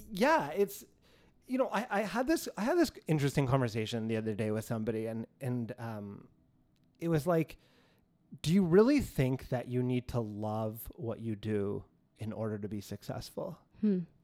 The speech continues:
Speaker 1: And what is your answer to that? I'm, I'm flipping it
Speaker 2: Ooh.
Speaker 1: back on you here.
Speaker 2: Okay. Um, I think yes.
Speaker 1: You think yes?
Speaker 2: Ye-, yes. I, I think you need to, uh, I need,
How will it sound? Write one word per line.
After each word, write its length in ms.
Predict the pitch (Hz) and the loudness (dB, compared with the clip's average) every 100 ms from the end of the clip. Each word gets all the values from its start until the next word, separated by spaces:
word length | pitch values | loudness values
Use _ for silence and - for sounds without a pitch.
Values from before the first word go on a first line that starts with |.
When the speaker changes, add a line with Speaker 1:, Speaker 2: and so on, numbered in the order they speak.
| - | 6
Speaker 1:
And 120 | 180 | 8
what 100 | 240 | 10
is 120 | 247 | 8
your 100 | 180 | 4
answer 220 | 139 - | 2 0
to 80 | 113 | -6
that? 220 | - - - | -6 -8 -2
I'm, 260 | 127 151 139 | 0 0 2
I'm 300 | - 320 208 | 4 6 12
flipping 320 | 185 180 151 | 12 12 10
it 100 | 135 | 8
Speaker 2:
Ooh. 20 | |
Speaker 1:
back 260 | 135 135 143 | 6 6 4
on 140 | 127 | 2
you 160 | 131 139 | 4 4
here. 340 | 123 113 107 - | 4 2 -2 0
Speaker 2:
Okay. 460 | 370 508 359 294 370 233 - | 2 8 8 8 4 -4 -8
Um, 560 | - 262 285 277 277 254 - - _ _ _ - _ _ _ _ _ - | -2 4 6 6 4 0 -6 -20 _ _ _ -20 _ _ _ _ _ 4
I 120 | 277 | 4
think 280 | 277 370 285 | 8 8 8
yes. 420 | 190 - - - - | 4 0 -8 -8 -2
Speaker 1:
You 80 | |
think 160 | 131 131 | 0 4
yes? 320 | 131 202 - - - _ - _ - | 4 4 -2 -20 -20 _ -20 _ -4
Speaker 2:
Ye-, 160 | 202 - - | -2 -2 -4
yes. 480 | 214 196 151 170 - | 0 2 2 -4 8
I, 120 | 262 262 | 10 12
I 140 | 269 269 | 8 6
think 640 | - 392 415 - - - _ _ _ | 4 4 4 0 -16 -20 _ _ _
you 140 | 226 233 | -4 0
need 300 | 226 220 196 | 2 0 -4
to, 800 | - 214 196 180 180 170 165 - _ - | -6 -2 0 0 -2 -2 -4 -8 _ -8
uh, 420 | 185 170 147 139 - | -4 -2 -2 -4 -4
I 100 | 202 | 0
need, 260 | 233 302 | 2 2